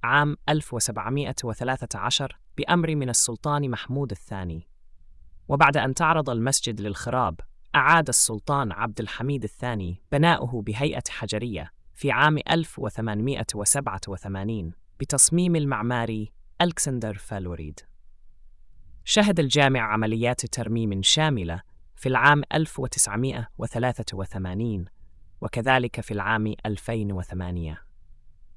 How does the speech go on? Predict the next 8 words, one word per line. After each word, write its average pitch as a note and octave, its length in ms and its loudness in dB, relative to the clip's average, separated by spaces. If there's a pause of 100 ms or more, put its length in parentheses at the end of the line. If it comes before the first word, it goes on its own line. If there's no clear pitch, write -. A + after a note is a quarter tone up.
(220)
قبل F#3 260 6
بناء D#3 320 4
الجامع، B2+ 540 2 (440)
كانت F3+ 340 4
المنطقة D#3 540 0
تضم B2+ 420 -2
قاعات A2+ 500 0
للقوارب A2 680 -2